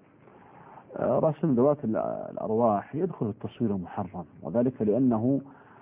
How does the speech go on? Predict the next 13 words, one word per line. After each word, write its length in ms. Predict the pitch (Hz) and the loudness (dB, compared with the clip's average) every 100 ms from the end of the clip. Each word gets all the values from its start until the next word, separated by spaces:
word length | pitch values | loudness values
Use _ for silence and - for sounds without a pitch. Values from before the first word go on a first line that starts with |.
| - | -10
تتحقق 480 | 120 - 156 - - - | -10 -4 -6 -6 -10 -6
فيه 240 | 123 113 | 0 2
علة 400 | 101 127 117 131 131 - | 2 4 4 2 -2 -6
النهي 320 | 110 104 113 | -4 -2 0
عن 140 | 92 101 | 0 -2
التصوير، 500 | - 180 - 120 95 - | -6 -14 -4 -2 -2 -8
فإن 180 | 95 110 | -2 0
علة 220 | 101 127 123 | 2 2 2
النهي 200 | 113 120 | 2 2
عن 120 | 104 | 0
التصوير 420 | 107 113 - 170 | -2 -4 -2 0
هي 120 | 156 165 | 4 4
المضاهاة 480 | 143 123 104 135 | 4 4 2 0